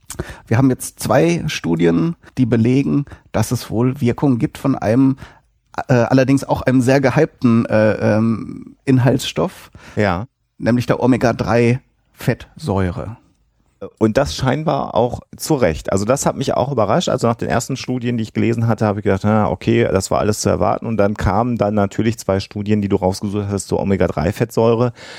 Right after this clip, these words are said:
Speaker 2: Und dann habe ich gesagt, na, da wollen wir doch jetzt mal gucken, weil das ist ja wirklich in aller Munde, haha.
Speaker 1: <laughs>
Speaker 2: Ähm,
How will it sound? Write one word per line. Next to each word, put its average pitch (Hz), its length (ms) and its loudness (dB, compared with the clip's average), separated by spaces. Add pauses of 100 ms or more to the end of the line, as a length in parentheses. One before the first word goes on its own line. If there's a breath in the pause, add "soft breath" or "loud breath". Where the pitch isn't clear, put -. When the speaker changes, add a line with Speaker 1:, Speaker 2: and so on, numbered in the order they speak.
(500 loud breath)
Speaker 2:
Und 101 140 0
dann 101 120 2
habe 113 140 0
ich 110 60 -10
gesagt, 107 260 0
na, 95 160 0
da 87 140 0
wollen 110 160 0
wir 104 40 0
doch 95 140 -2
jetzt - 160 -4
mal 90 100 0
gucken, 76 280 -4
weil 78 100 2
das - 200 0
ist - 80 -8
ja 104 140 0
wirklich 110 300 -4
in 95 100 -4
aller 104 520 0
Munde, 131 600 0
haha. 120 480 -2
Speaker 1:
<laughs> - 60 -20 (240 loud breath)
Speaker 2:
Ähm, 107 300 2